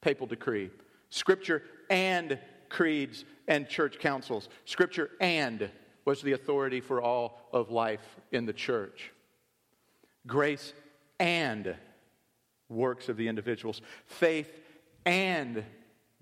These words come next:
good works. Christ and you. All to the glory of God and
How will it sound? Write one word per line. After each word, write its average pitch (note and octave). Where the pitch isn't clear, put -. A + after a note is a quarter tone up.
good C#3+
works. A2+
Christ D#3+
and E3+
you. B2
All C#3+
to D3
the C3+
glory C3+
of B2
God C3
and B2+